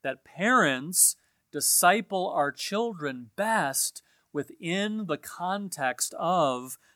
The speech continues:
the, the community of Christ Church, the community of the local church. Titus,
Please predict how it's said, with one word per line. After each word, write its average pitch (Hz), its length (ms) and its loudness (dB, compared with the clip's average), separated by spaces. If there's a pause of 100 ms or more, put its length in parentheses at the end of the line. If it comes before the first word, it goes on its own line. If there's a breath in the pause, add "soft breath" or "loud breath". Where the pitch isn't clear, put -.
(120)
the, 135 240 0
the 127 140 -4
community 135 920 0
of 127 480 -6 (160)
Christ 120 480 -6
Church, - 540 -12 (380)
the - 40 -20
community 139 640 -6
of 135 100 -6
the 127 80 -10
local 117 360 -10
church. - 560 -16 (880)
Titus, 165 680 4